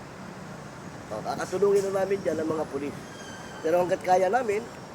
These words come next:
kami muna. Kaya nga sabi ko nga, hindi papayagan ng aming hanay na may mapapahalong infiltrator na manggugulo.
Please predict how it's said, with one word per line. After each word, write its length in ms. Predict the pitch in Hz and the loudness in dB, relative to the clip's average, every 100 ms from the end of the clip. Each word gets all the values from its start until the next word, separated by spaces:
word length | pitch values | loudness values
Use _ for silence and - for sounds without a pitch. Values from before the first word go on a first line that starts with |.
| - - - - - - | -14 -14 -14 -14 -14 -6
kami 160 | 165 220 | 2 4
muna. 320 | 175 165 180 - - - - - - - - - - - - | 4 2 2 -2 -10 -12 -12 -12 -12 -12 -14 -14 -14 -14 -6
Kaya 160 | 151 214 | -4 -2
nga 160 | 196 | -2
sabi 160 | 185 196 | -2 0
ko 160 | 196 | 4
nga, 160 | 147 143 - - - - - - - - - | 4 2 -2 -14 -16 -16 -16 -16 -16 -16 -8
hindi 240 | 156 160 | -4 0
papayagan 800 | 175 160 151 160 175 143 131 127 127 - - - - - 139 | 0 -2 2 4 4 2 -2 -2 -6 -10 -14 -14 -14 -8 -6
ng 100 | 139 160 | -2 -2
aming 160 | 165 156 | -2 -2
hanay 340 | 160 156 127 120 | -2 0 -2 0
na 160 | 139 | 0
may 140 | 143 143 | 0 0
mapapahalong 840 | 139 143 139 143 170 151 135 131 - - - - - - - - - - | 0 0 0 0 0 0 0 -2 -10 -14 -14 -14 -14 -14 -14 -14 -14 -8
infiltrator 720 | 147 - 160 - 143 139 139 120 107 - - - - | -6 -2 -4 -2 -2 0 -2 -2 -6 -12 -14 -14 -4
na 240 | 135 147 | 0 2
manggugulo. 560 | 160 151 147 135 143 143 | 2 0 -2 -2 -2 0